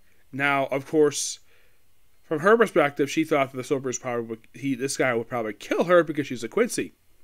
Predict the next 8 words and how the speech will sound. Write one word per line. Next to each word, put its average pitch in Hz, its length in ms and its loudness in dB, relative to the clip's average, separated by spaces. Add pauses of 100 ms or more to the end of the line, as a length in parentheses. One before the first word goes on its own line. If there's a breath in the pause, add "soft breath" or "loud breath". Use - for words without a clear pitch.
(800 soft breath)
And 147 720 2
nope. 202 320 2 (720)
It's - 100 -16
like, 180 160 0
"Oh, 294 220 2
you're 269 180 2
a 240 40 -4
Quincy. 240 500 2